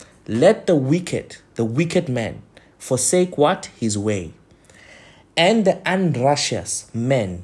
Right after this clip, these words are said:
his thoughts." Right? "And let him return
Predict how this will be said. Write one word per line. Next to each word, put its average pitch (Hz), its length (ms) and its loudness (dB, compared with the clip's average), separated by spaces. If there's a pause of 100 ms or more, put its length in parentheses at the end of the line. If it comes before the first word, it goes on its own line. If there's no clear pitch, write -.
his - 340 -4
thoughts." - 560 -6 (1080)
Right? 139 380 -2 (1800)
"And 127 240 2
let 208 260 4
him 233 180 4
return 156 680 0